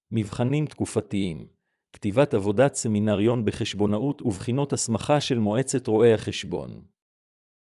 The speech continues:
התוכנית בחשבונאות של אוניברסיטת רייכמן מציעה לסטודנטים מגוון מסלולים ייחודיים,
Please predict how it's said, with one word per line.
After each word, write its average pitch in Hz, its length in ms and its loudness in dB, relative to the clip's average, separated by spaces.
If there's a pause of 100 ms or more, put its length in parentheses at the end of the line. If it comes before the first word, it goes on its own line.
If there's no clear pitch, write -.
(240)
התוכנית 131 500 -2
בחשבונאות 98 680 0
של 101 160 0
אוניברסיטת 107 720 2
רייכמן 113 480 2
מציעה 110 380 2
לסטודנטים 107 920 0
מגוון 113 460 0
מסלולים 113 480 2
ייחודיים, 92 580 -4